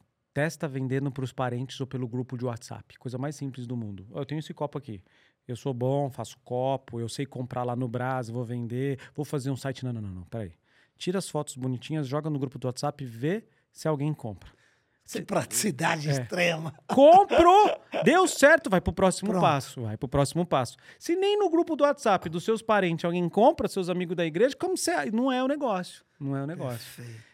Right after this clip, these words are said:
Speaker 1: E a Bíblia é muito sábia, ela fala assim, "Plante suas sementes em vários lugares." Muitas vezes você não sabe qual é a semente que vai
Speaker 2: Sim,
Speaker 1: dar.
Speaker 2: sim.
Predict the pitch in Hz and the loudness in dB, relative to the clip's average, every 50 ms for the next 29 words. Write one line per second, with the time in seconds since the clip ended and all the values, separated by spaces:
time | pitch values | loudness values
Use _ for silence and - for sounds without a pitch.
0 | _ _ - 135 139 156 156 135 156 175 170 170 165 180 202 - - - - 180 | _ _ -4 -2 0 0 0 0 -2 0 0 0 0 0 -2 -4 -4 -2 -2 -2
1 | 190 165 165 156 - - 156 147 139 - - 160 139 123 - _ _ _ - 165 | 0 -2 -2 -4 -4 -4 -4 -4 -4 -4 -4 -4 -4 -6 -8 _ _ _ -2 -2
2 | 196 247 254 - - - 147 - - - 135 127 120 127 139 170 208 226 - - | 0 0 -2 -4 -6 -8 -8 -6 -6 -6 -6 -4 -2 -2 -2 -2 -2 -4 -6 -10
3 | - 113 107 113 120 117 110 135 143 156 147 131 113 110 110 107 104 113 117 117 | -12 -10 -6 -6 -6 -4 -2 0 0 0 0 -2 -6 -8 -8 -8 -8 -8 -8 -8
4 | 117 107 98 - - - _ _ _ _ _ _ _ _ _ _ - 127 120 147 | -8 -10 -12 -16 -20 -20 _ _ _ _ _ _ _ _ _ _ -10 -6 -4 -4
5 | 151 151 - 190 185 156 - 190 220 185 190 - - 165 151 147 143 - - 143 | -4 -4 -2 -4 -4 -2 -2 -4 -4 -4 -4 -4 -2 0 0 0 0 -2 -2 -2
6 | 135 139 135 127 - - 123 113 120 117 113 117 113 113 104 - _ - - - | -2 -2 -2 -4 -8 -8 -6 -4 -2 0 0 0 -2 -4 -6 -8 _ -18 -14 -12
7 | 175 170 | -12 -12